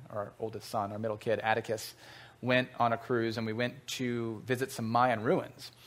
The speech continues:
And we learned that these, you ever hear about, like, human sacrifices they would do? And, and the reason why they would do these human sacrifices is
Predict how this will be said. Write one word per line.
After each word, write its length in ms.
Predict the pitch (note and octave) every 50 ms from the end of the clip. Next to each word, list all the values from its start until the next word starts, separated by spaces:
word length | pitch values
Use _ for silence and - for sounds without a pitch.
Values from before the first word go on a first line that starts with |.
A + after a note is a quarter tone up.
| - - - -
And 80 | C3
we 80 | C#3 D3
learned 260 | D3 D#3+ G3 A#3+ A#3
that 80 | E3+ -
these, 200 | D3+ C#3 B2 -
you 460 | - - - - - - - - D3+
ever 60 | E3
hear 80 | F#3+ F#3+
about, 140 | D#3+ D3
like, 120 | C3 B2 -
human 220 | - E3+ D#3 C#3
sacrifices 600 | B2 - C#3 C3 B2+ - A#2+ A#2+ A2+ - A#2+ G#2 G2
they 100 | G#2+ G#2
would 160 | G2+ G2 F#2+
do? 220 | G2 A2 G2+ G2+
And, 180 | G#2+ A#2 A#2+ - -
and 100 | C3+ C#3+
the 40 |
reason 200 | D#3+ A#3+ C4+ D#4+
why 80 | C#4 F3+
they 100 | C#3 C3
would 220 | A#2 A2+ A2+ A2
do 120 | - A3+ C4
these 160 | - C3+ -
human 200 | - A2+ A#2 A#2
sacrifices 680 | - D#3 G#3 A3+ D#3+ B2 - A2+ G#2 - - A#2 A#2
is 160 | A2 G#2+ -